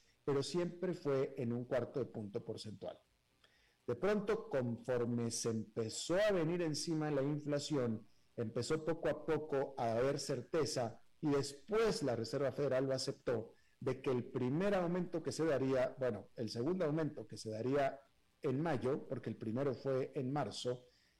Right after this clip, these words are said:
el primero, el segundo que sería en mayo sería entonces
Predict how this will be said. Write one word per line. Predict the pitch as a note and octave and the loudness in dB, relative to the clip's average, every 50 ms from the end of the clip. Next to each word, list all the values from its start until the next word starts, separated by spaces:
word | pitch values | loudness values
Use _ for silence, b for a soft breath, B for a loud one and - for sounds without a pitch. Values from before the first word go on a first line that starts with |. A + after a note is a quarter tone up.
| b b | b b
el | A2 A2 G#2+ G#2+ G#2 G2+ | -4 -2 0 -2 -2 -2
primero, | - A2 A2 A2 C3 D3 D#3 D3+ D#3+ D#3 | -2 -2 -2 0 2 2 2 2 2 0
el | D#3+ B2 G#2+ | 0 -2 -2
segundo | - A#2 A#2+ D3 D#3+ E3 | -2 0 0 0 0 -2
que | D#3+ C3+ | -2 -2
sería | - - A2+ A#2+ B2+ C3+ C3 - | -4 -2 0 0 0 0 0 0
en | - D3+ E3+ D#3+ | -2 -2 0 0
mayo | C3+ A#2+ G#2+ A#2 B2 A#2+ | 0 0 0 0 0 -2
sería | A#2+ - A2 A2+ A#2+ C3 | 0 -2 -2 0 2 0
entonces | C3 C3+ - - C#3 B2+ A#2+ - - B2 A#2 - - - | 0 0 0 -2 0 0 0 0 0 0 -2 -2 -4 -12